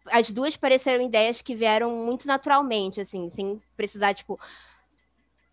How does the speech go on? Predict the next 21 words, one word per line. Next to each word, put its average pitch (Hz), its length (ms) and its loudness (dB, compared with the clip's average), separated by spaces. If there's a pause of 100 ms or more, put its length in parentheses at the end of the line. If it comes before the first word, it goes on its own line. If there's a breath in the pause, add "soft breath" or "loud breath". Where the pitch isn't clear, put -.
(140)
sem 294 140 2
você 320 200 4
precisar 294 280 4
ficar - 340 2 (200)
pensando, 269 560 4
tipo, 247 320 -6
"Meu 240 180 0
Deus, 226 260 0
eu 208 160 -2
vou 226 140 0
me 233 280 -2
forçar 220 520 4
a 226 40 2
escrever 220 400 -2
uma 208 140 -4
coisa 214 340 -2
que 220 140 -4
não 220 180 0
é 240 80 0
Cameron", 165 500 -4 (120)
sabe? 175 420 -2